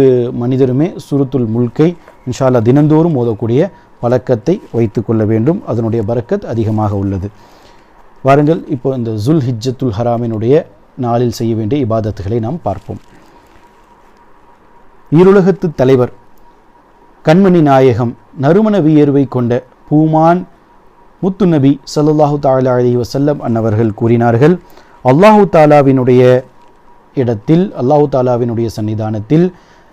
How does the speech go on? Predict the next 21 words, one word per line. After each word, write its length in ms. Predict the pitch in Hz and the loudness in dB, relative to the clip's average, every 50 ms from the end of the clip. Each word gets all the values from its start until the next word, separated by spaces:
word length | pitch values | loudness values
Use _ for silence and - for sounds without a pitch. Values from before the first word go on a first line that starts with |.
| _ - | _ -6
இந்த 200 | 143 139 127 123 | -4 -2 -2 0
துல் 180 | 117 165 190 | 2 2 4
ஹிஜ்ஜாவினுடைய 920 | 175 165 165 135 135 160 156 156 151 151 147 143 139 139 143 143 143 143 - | 4 2 2 2 2 4 4 4 4 2 2 2 2 4 4 2 2 0 -6
முதல் 400 | 147 117 120 131 165 196 214 202 - | -8 -6 -2 0 0 0 0 -2 -4
பத்து 320 | - 127 - - - 190 | -4 -6 -4 -2 0 0
நாட்களில் 600 | 180 156 131 123 123 - - 131 123 127 123 117 - _ _ _ _ | 2 2 0 0 -2 -4 -4 -2 0 0 0 0 -4 _ _ _ _
செய்யக்கூடிய 800 | - - - 147 151 175 190 165 - 156 151 143 143 139 135 - - | -6 -2 0 2 4 4 2 2 2 2 2 4 4 4 2 0 -4
அமல்கள் 680 | - 120 127 143 160 170 147 117 127 120 120 139 175 196 - _ _ _ _ - - - | -4 -2 0 2 2 2 2 2 0 0 0 0 0 -2 -4 _ _ _ _ -20 -8 -2
மற்ற 320 | 131 151 175 - - 254 | -2 -2 -2 0 0 0
நாட்களில் 500 | 247 202 160 156 147 - - 160 147 143 | 2 4 2 2 2 0 0 0 2 0
செய்யக்கூடிய 580 | 131 - 139 135 143 143 131 - 135 127 127 131 - 123 | 0 -2 -2 0 0 0 0 0 0 0 0 -2 -2 -2
அமல்களை 380 | 127 147 156 139 143 135 127 123 | 0 0 2 2 2 2 2 2
விட 280 | 113 120 147 185 180 - - - - - | 2 2 2 0 0 -4 -14 -16 -8 -2
மிகவும் 420 | 123 151 170 180 185 185 196 196 | 0 2 2 4 4 2 2 0
சிறந்தவை, 720 | - - 143 143 147 160 175 170 156 135 127 131 127 113 - - - _ | 0 0 2 2 2 2 2 2 2 2 2 2 0 0 -4 -10 -20 _
சிறப்பானதாக 1000 | - - - 147 156 170 160 - 165 151 151 143 127 120 123 117 110 104 175 208 208 - _ _ _ | -8 -4 0 2 2 2 2 2 2 2 2 2 0 0 -2 -2 -2 -2 -4 -6 -8 -12 _ _ _
இருக்கின்றது" 640 | - 135 143 143 - - 135 117 117 110 107 120 113 | -4 -2 -2 -2 -2 -2 -4 -2 -2 -4 -4 -4 -4
என்பதாக 440 | 110 107 98 107 110 104 98 110 | -4 -4 -4 -4 -4 -6 -6 -8
கூறினார்கள். 580 | 107 - - 104 104 104 101 101 95 - 110 107 - - - - - - | -8 -8 -8 -8 -6 -8 -8 -10 -10 -10 -12 -14 -14 -18 -20 -20 -20 -10
அதற்கு 500 | - 135 147 185 185 165 - 214 226 233 - - - - _ - - | -4 0 0 0 0 0 0 0 0 0 -2 -10 -20 -20 _ -8 -4
சஹாபாக்கள் 720 | 143 123 131 180 214 196 190 160 147 - - 135 120 117 | -2 0 2 4 4 4 4 4 2 2 0 -2 -2 -4